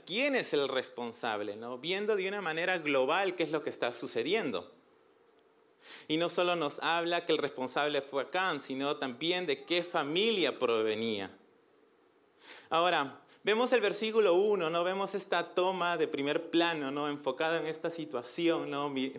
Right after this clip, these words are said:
mirando desde el aire, ¿no? Desde un dron, qué es lo que está sucediendo. Y, pero por otro lado, ¿no? Van a cambiar las cámaras y se van a enfocar en Josué. Y en el versículo dos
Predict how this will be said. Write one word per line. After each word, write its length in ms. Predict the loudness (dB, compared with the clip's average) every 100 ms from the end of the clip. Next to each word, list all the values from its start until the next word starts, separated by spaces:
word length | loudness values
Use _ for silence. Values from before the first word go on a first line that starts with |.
| -8
mirando 360 | -4 -2 0 2
desde 220 | 2 0
el 100 | -2
aire, 340 | 0 0 -2
¿no? 140 | -2 -4
Desde 200 | -2 -4
un 160 | -2
dron, 340 | 2 2 2 -6 -16 -10 -2
qué 60 |
es 80 | 2
lo 140 | 2
que 60 | 0
está 200 | 0 -2
sucediendo. 600 | -2 -2 -2 -2 -2 -2
Y, 60 | 0
pero 320 | 2 2 2
por 160 | 2
otro 280 | 2 2 0
lado, 460 | 0 0 2 0 0
¿no? 380 | -2 -4 -6 -12 -18 -8
Van 180 | -2 0
a 100 | 0
cambiar 360 | -2 0 0 2
las 260 | 2 0
cámaras 800 | 0 0 2 0 0 0 -4 -12 -16 _ -20 -10
y 160 | -4 -2
se 140 | 0
van 180 | 2 2
a 60 | -2
enfocar 520 | -4 -6 -2 0 0
en 280 | 0 -2 -2
Josué. 520 | -2 -2 -2 -6 -6 -14 _ _ _ _ _ _ _ _ -20 -4
Y 80 | 0
en 80 | 4
el 60 |
versículo 540 | 2 2 -2 2 2 4
dos 640 | 4 2 -4 -10 -10 -14